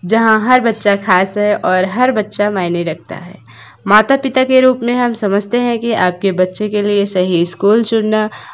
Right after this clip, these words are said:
आपके द्वारा किए जाने वाले सबसे महत्वपूर्ण निर्णयों में से एक है।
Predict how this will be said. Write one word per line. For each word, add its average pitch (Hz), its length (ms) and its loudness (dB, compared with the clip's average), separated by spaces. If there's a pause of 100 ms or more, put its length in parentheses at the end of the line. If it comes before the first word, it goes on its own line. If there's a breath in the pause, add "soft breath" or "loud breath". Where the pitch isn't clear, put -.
(120)
आपके 233 400 4
द्वारा 226 360 6
किए 214 300 2
जाने 202 300 4
वाले 190 260 2
सबसे 247 400 0
महत्वपूर्ण 202 720 0
निर्णयों 208 560 4
में 226 140 4
से 208 260 0 (140)
एक 180 260 2
है। - 240 -14